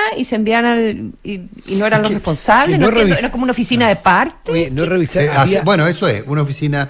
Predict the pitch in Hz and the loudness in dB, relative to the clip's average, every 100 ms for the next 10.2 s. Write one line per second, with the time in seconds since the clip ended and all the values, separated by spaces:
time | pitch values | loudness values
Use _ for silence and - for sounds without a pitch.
0 | - - 135 139 131 135 139 139 123 120 | -10 -6 -4 -2 -2 -2 -2 -2 -2 -2
1 | 110 123 123 113 104 120 104 82 76 78 | 0 0 0 -2 -4 -2 0 -2 -6 -10
2 | 90 92 92 90 82 - 82 71 - - | -10 -8 -6 -8 -10 -6 -6 -8 -18 -20
3 | _ 107 113 113 143 131 143 131 123 123 | _ -10 -2 0 0 0 0 0 -2 -4
4 | - 240 254 - 156 156 170 143 147 139 | 0 2 0 -6 -4 -4 -2 -2 -2 0
5 | 143 139 139 131 147 294 285 254 262 277 | 0 0 0 -2 -2 0 0 0 2 4
6 | 277 262 262 277 254 233 - 214 226 240 | 2 0 -4 -2 -4 -4 -4 -4 -4 -2
7 | 254 247 240 226 220 196 196 208 202 208 | -2 -2 -4 -6 -10 -12 -10 -8 -8 -6
8 | 220 233 214 190 196 190 196 185 202 202 | -4 -2 -2 -2 -2 -4 -4 -4 -4 -4
9 | 202 196 202 196 185 - 190 196 185 - | 0 0 0 0 -4 -2 0 0 -4 -2
10 | 214 240 | 0 0